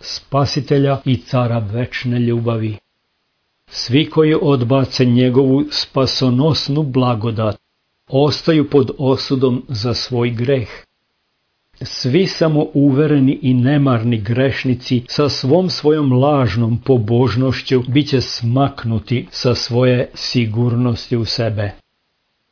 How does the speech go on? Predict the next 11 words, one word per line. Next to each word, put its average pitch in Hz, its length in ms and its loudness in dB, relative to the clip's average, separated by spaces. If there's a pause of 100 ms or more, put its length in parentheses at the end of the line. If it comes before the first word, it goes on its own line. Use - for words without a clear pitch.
(840)
Bog 170 340 4
je 180 140 4
sudio 139 720 2
svim 160 500 0
idolima 120 760 2
Egipta, 123 540 0
Misira, 120 640 0
Vavilona, 135 840 2
Asirije 139 840 2
i 143 320 2
Izrailja. 131 800 0